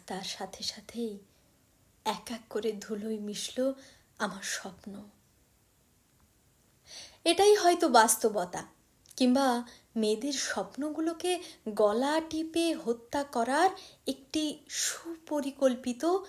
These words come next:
সুনিপুণ সমাজ ব্যবস্থা।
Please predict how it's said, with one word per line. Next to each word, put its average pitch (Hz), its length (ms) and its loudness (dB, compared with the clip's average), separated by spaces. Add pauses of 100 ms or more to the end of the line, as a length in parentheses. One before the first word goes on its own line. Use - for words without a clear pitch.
(140)
সুনিপুণ 269 960 -4 (200)
সমাজ 233 720 -4
ব্যবস্থা। 196 640 -8